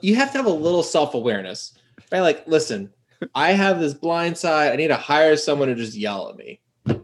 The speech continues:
And no, he won't, he won't do, it's like Andy Reid. Does, I feel like Andy Reid at this point has just hired someone to do clock management for him. Like, if you have this massive blind side, just, and you have a ton of money, just externalize it. Have someone just yell at you and tell you when you're doing the wrong thing.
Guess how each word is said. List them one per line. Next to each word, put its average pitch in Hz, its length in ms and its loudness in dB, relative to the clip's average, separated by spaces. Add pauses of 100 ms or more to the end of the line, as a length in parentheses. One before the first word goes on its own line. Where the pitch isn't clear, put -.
(180)
And 113 360 -4
no, 147 200 2
he 127 160 -10
won't, 135 280 -8
he 127 100 -12
won't 135 140 -6
do, 190 60 -6
it's 165 100 -10
like 190 140 -2
Andy 214 240 4
Reid. 180 340 0
Does, 143 220 0 (260)
I 139 60 -4
feel 220 140 4
like 208 120 4
Andy 185 200 0
Reid 147 180 6
at 127 60 0
this 127 160 -2
point 117 200 -2
has 107 120 -6
just - 100 -18
hired 120 280 -2
someone 107 280 -4
to - 100 -18
do 107 100 -8
clock 104 300 -10
management 101 320 -12
for 101 80 -16
him. 104 60 -10
Like, 143 140 -8
if 175 80 -8
you 202 100 2
have 208 240 0
this 139 200 0
massive 143 680 -4
blind 127 400 -4
side, 92 380 -8 (440)
just, 294 440 -4
and 160 100 0
you 170 80 0
have 165 160 0
a 147 40 0
ton 208 260 -2
of 190 60 0
money, 190 200 0
just - 180 -12
externalize 220 680 0
it. 104 100 -8
Have 147 180 0
someone 208 300 0
just 185 140 -4
yell 147 320 2
at 156 60 -6
you 123 160 0
and 117 100 -6
tell 147 180 -2
you 147 120 0
when 143 180 -2
you're 135 120 -2
doing 139 320 0
the 139 100 2
wrong 139 280 0
thing. 123 200 -6